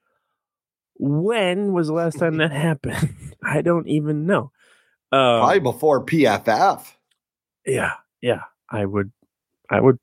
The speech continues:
Speaker 1: be, I would agree with that. Um, yeah, they, they,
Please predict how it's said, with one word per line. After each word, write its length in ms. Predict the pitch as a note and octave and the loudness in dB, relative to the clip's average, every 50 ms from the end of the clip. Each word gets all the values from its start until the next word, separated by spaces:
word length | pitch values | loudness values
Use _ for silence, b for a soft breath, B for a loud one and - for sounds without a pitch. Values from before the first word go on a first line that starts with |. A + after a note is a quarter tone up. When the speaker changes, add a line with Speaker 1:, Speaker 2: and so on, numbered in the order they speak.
| _ _ _ _ _ _ _ _ _ _ _ _ _ _ | _ _ _ _ _ _ _ _ _ _ _ _ _ _
Speaker 1:
be, 140 | - G#2+ G#2 - - _ _ - | -2 -2 -2 -2 -6 _ _ -2
I 100 | A#2+ A#2 | 0 2
would 140 | A#2 A2+ | 2 2
agree 180 | A2 G#2+ A2 G#2+ | 2 2 2 0
with 120 | G#2+ G#2 | 2 2
that. 160 | G#2 G#2+ G#2+ B B B B B B B B B B _ - | 0 0 0 B B B B B B B B B B _ 0
Um, 540 | B2+ B2 A#2+ A#2+ A#2 A2+ A2 G#2+ G#2+ G#2 G2 _ _ _ _ _ _ _ _ _ _ | 2 2 2 2 2 0 -2 -4 -6 -8 -12 _ _ _ _ _ _ _ _ _ _
yeah, 220 | - D#3 D3 A2+ G2+ | -2 2 2 4 4
they, 180 | G2 G#2+ G#2 | 2 2 0
they, 300 | G#2 - - B2 B2+ A2+ | 0 -2 -2 -2 -2 -2